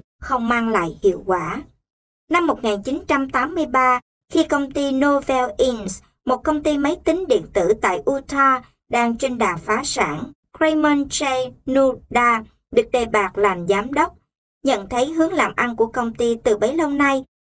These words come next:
là sản xuất trang thiết bị máy tính không còn phù hợp và mặc cho một vài lời phản đối từ hàng ngũ lãnh đạo, Nuda vẫn kiên quyết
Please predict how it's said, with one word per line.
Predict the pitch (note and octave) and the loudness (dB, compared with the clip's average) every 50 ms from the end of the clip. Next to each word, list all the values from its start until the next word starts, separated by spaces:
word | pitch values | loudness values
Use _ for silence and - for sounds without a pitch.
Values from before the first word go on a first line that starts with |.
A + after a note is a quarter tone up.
| - | -4
là | - B3 A#3 G#3+ G#3 | 0 2 2 2 2
sản | - - A#3+ G3 G3+ A3 | 0 -2 -2 -2 -2 -2
xuất | A3+ F#4 F#4+ - - | -2 -4 -4 -4 -2
trang | - C4 A#3 A#3 - | -4 -2 -2 -2 -4
thiết | F4 - - | -6 -2 0
bị | A#3 F#3 E3 | 0 0 0
máy | E3 G3+ G#3+ C4 C#4+ - | 0 -2 -2 -2 -2 -2
tính | - C4 B3+ C#4+ | -4 -2 -2 -4
không | - - F4+ E4+ E4+ - | -6 -2 -2 -2 -2 0
còn | - C4 A3 G3 F#3+ | -2 -2 -2 -2 -2
phù | - - A3 F#3 F#3 | 0 0 0 0 0
hợp | F#3 G3+ F#3+ F3+ F3+ _ _ _ _ _ _ - | -2 -2 -2 -2 -4 _ _ _ _ _ _ -2
và | C#4 C4+ | 0 0
mặc | C4 B3+ A#3+ A#3+ - | 0 0 -2 -4 -2
cho | - E4 E4+ | 0 0 2
một | D#4+ C#4 B3+ - - | 2 0 0 0 0
vài | G#3 G3 F#3+ | 0 0 2
lời | F#3 F#3+ G3 F#3 F3 E3+ - | 2 2 2 2 0 -2 -2
phản | G#3+ F#3 F3+ F3+ G3+ | -4 -4 -4 -4 -2
đối | A3 A3 B3 D4+ F#4+ - | 0 0 0 0 -2 -2
từ | - A#3+ G3+ | 0 0 0
hàng | F3+ F#3+ G3 F#3+ F3 F3+ | 0 0 -4 -4 -4 0
ngũ | F3+ F3 F#3 | 0 2 2
lãnh | A#3+ C4 G#3 F#3+ A#3 C4 | 2 0 0 -2 -4 -2
đạo, | B3+ A#3 - - E3 D#3+ - - _ _ _ _ _ _ _ - | -2 -2 -2 -2 -4 -6 -8 -12 _ _ _ _ _ _ _ 0
Nuda | C4 C4+ B3+ A3+ - - F#3 G#3 A3+ A3 G#3+ - _ _ _ _ - | 2 2 2 2 0 0 2 2 2 0 -2 -6 _ _ _ _ -2
vẫn | A#3+ A#3+ B3 B3+ - | 0 0 0 -2 0
kiên | C4+ B3+ A#3 A3+ A3+ | 0 0 0 0 0
quyết | B3 D4+ E4+ - | 0 0 0 -2